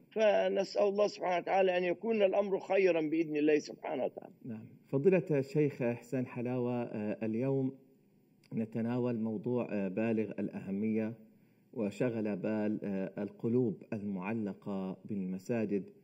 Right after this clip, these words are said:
Speaker 2: في مختلف بقاع العالم، آه، عامة والعالم الإسلامي خاصة، وهو موضوع منع صلاة الجمع والجماعات في المساجد. والناس يعني كل يوم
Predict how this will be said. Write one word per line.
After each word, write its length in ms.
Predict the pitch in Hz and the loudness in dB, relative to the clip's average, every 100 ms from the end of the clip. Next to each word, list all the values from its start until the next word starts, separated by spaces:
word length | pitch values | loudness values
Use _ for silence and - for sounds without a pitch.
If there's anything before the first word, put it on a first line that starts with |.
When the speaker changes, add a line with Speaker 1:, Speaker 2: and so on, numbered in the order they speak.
| _ _ _ - | _ _ _ 0
Speaker 2:
في 120 | 110 | 0
مختلف 460 | 104 - 120 110 113 | 0 -2 -2 0 0
بقاع 680 | 101 92 95 113 101 - | -2 -2 -4 -4 -4 -4
العالم، 500 | 92 95 104 101 98 - - - | -6 -4 -4 -4 -4 -8 -12 -6
آه، 460 | 92 90 87 87 | -4 -2 -2 -4
عامة 760 | 85 98 120 110 110 110 113 110 | -6 -4 0 0 -2 -2 -4 -4
والعالم 400 | 90 87 107 98 | -6 -4 -2 -2
الإسلامي 480 | - - 117 110 101 | -4 -6 -4 -4 -4
خاصة، 600 | - 120 - 117 120 110 - - _ _ _ - | -6 -6 -6 -4 -4 -4 -8 -20 _ _ _ -2
وهو 180 | 139 135 | 2 2
موضوع 460 | 120 107 127 123 | 2 0 0 0
منع 480 | 113 117 123 117 101 - | 0 0 0 -2 -6 -14
صلاة 540 | - 117 107 107 107 - | -8 -4 -2 -2 -2 -6
الجمع 580 | - 101 92 117 110 101 - - _ _ | -6 -6 -2 -2 -2 -4 -12 -20 _ _
والجماعات 920 | 104 101 95 98 95 87 110 113 120 - - | -2 -2 0 0 -2 -2 -2 -2 -4 -12 -8
في 340 | - 107 104 - | -2 0 -2 -2
المساجد. 720 | 101 95 98 - 101 90 85 - _ _ _ _ _ _ | -2 -2 -6 -4 -4 -4 -6 -8 _ _ _ _ _ _
والناس 960 | 107 107 107 104 113 113 120 117 - - | -2 0 0 0 0 0 0 -4 -8 -4
يعني 440 | 101 110 110 107 | -2 -2 -2 -2
كل 300 | - 135 123 | -4 -2 0
يوم 320 | 113 117 117 | 0 2 -2